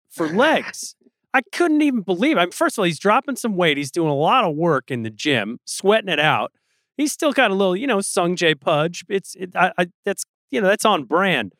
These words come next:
Speaker 1: But these legs, that's where his power comes from. You can't believe these things. He's hiding them in pants out on the course. He has
Speaker 2: <laughs>
Speaker 1: got calves and quads for days, man.
Speaker 2: There, there, there we go. We've got, this is why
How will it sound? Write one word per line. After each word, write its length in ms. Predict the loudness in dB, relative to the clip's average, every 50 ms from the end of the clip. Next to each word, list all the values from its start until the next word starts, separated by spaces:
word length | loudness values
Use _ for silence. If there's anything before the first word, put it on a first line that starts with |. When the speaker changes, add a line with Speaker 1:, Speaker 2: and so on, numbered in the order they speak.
| _ _ _ -10
Speaker 1:
But 160 | -10 -4 _
these 260 | 0 0 0 -2 -4
legs, 500 | -2 0 2 2 2 0 -2 -4 -12 -16 -4 _
that's 280 | 0 0 0 -2 -4 -2
where 120 | -2 -2
his 120 | -2 -4
power 360 | -6 -2 0 2 2 2 0 -2
comes 260 | -6 -8 -10 -10 -8
from. 160 | -8 -8 -8
You 100 | -8 -8
can't 280 | -6 -4 -4 -4 -2 -2
believe 480 | -4 -6 -4 -2 0 2 2 2 2 -2
these 220 | -6 -6 -6 -6
things. 240 | -6 -6 -6 -4 -4
He's 160 | -4 -4 -2
hiding 300 | 0 2 2 2 2 0
them 120 | -2 -4 -4
in 120 | -4 -6
pants 420 | -6 -4 -2 0 0 0 -2 -2 -2
out 140 | -2 0
on 100 | 0 -2
the 80 | -4 -6
course. 420 | -4 0 0 2 2 0 -2 -6 -14 _ _ _ -20 _ _
He 160 | 2 2 4
has 160 | 2 0 -2
Speaker 2:
<laughs> 0 |
Speaker 1:
got 300 | -2 -2 -2 -2 -2 _
calves 560 | -10 -4 0 2 2 2 2 0 0 -4 -10 -6 -2
and 300 | -2 -2 -2 -4 -8 -14 _ _ _ _ _ _ _ _
quads 540 | -14 -4 0 2 2 2 2 0 -2 -4 -8
for 180 | -6 -6 -6 -6 -6 _ _
days, 520 | 0 0 2 2 2 0 -2 -2 -6 -10
man. 360 | -8 -6 -4 -4 -4 -6 -6 -10 _ _ _ _ _ _ _
Speaker 2:
There, 260 | 0 2 2 2 2
there, 320 | 4 4 4 4 4 0 2
there 180 | 2 2 4
we 120 | 4 2 0
go. 300 | 0 0 0 2 2 2
We've 200 | 0 -2 -2 -2
got, 320 | -2 0 0 0 0 0 _
this 180 | -4 -2 -2
is 140 | -6 -8 -4
why 540 | -2 0 2 2 2 2 2 0 0 -2